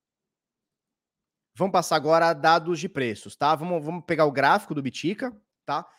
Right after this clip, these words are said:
Gráfico do Bitica nesse momento, trinta e sete mil oitocentos e qualquer coisa, tá? Chegou a bater trinta e nove, tá? Então você vê, ó, aquela nossa preocupação, lembra? Bateu média de vinte e um, ele caiu,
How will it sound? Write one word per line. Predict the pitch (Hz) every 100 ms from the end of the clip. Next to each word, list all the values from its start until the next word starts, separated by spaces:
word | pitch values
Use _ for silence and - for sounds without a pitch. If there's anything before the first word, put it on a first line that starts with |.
| _ _
Gráfico | 156 220 247 214
do |
Bitica | 202 185 196 185
nesse | 175 220 -
momento, | 196 165 175 247 214 120 95 _ _ _ -
trinta | - 254 233
e | 202
sete | - 208 208
mil | 180 180 214 254
oitocentos | 247 - 196 - 208 170
e |
qualquer | 170 160 151
coisa, | 143 190 190
tá? | 160
Chegou | - 151
a | 170
bater | 165 165
trinta | - 160 160
e | 147
nove, | 131 123 127 180 202 254 - _
tá? | 120 156 202 _ _
Então | - 151
você | 160 160
vê, | 131 170 160
ó, | 120 90 _ _ -
aquela | 117 165 165
nossa | 170 170 165
preocupação, | 165 156 - - - 175 151
lembra? | 131 233 185 113 92 _ _ _ _
Bateu | - 147 - 190 226
média | 214 196 180 165
de |
vinte | 151 160 156
e | -
um, | 139 170 214
ele | 196 175
caiu, | - 160 143 139 151 170 240 311